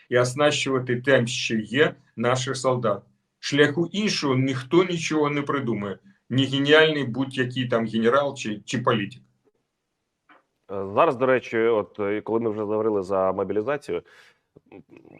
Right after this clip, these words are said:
Speaker 2: Комітет Верховної Ради з питань нацбезпеки, е, і оборони почав розглядати урядовий законопроект, тому що ми нагадаємо, що Кабмін вніс, е, цей проект закону щодо удосконалення окремих питань мобілізації, там, військового обліку, проходження військової служби і так далі.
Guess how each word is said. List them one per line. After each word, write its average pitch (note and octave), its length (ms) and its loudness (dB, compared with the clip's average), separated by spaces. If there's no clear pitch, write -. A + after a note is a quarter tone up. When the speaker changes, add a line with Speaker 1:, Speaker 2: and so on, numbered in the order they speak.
Speaker 2:
Комітет B2+ 400 2
Верховної G2 360 0
Ради E2 340 -2
з E2 60 -14
питань F#2 300 -6
нацбезпеки, F2+ 580 -6
е, D#2+ 180 -6
і F2+ 160 -6
оборони A2 300 2
почав G#2+ 260 0
розглядати G#2 520 0
урядовий F2+ 720 0
законопроект, F#2 480 -4
тому G2+ 140 -2
що F2+ 100 -10
ми F#2 40 -4
нагадаємо, G#2 320 0
що G2+ 140 -6
Кабмін G2 360 -4
вніс, D#2+ 400 -14
е, D#2 160 -6
цей D#2+ 160 -10
проект E2 240 -10
закону G#2 360 -4
щодо G2 320 -2
удосконалення B2+ 600 4
окремих B2+ 580 4
питань G#2+ 340 2
мобілізації, A2 760 0
там, E2+ 160 -6
військового F#2+ 440 -2
обліку, C3+ 460 0
проходження F2 460 -6
військової F#2+ 360 -4
служби C3+ 400 -4
і G#2+ 100 -8
так F#2+ 180 -4
далі. D#2+ 240 -2